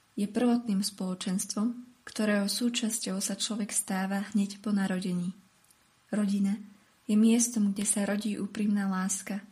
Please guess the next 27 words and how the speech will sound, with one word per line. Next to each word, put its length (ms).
a 80
táto 400
láska 640
je 160
potrebná 560
pre 240
svet 400
ako 240
korene. 560
Je 160
korením 560
života. 480
Rodinný 480
život 400
je 240
obeta 560
a 80
zároveň 560
dobrodružstvo, 1040
ktoré 320
nevždy 320
vychádza 560
tak, 400
ako 240
by 160
sme 240
my 80